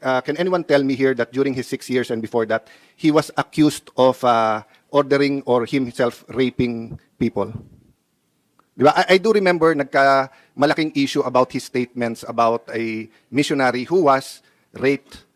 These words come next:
and inexplain niya yon na frustrated, galit siya. But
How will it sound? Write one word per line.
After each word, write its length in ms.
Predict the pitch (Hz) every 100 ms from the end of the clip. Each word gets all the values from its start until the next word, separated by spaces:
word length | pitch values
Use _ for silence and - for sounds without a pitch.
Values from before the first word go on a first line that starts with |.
| _ _ _
and 320 | 143 147 131 _
inexplain 560 | 156 170 - 151 151 139
niya 100 | 117
yon 220 | 123 117
na 80 | 107
frustrated, 560 | 120 - 123 120 123
galit 240 | 110 104 -
siya. 160 | 110
But 160 | 117 -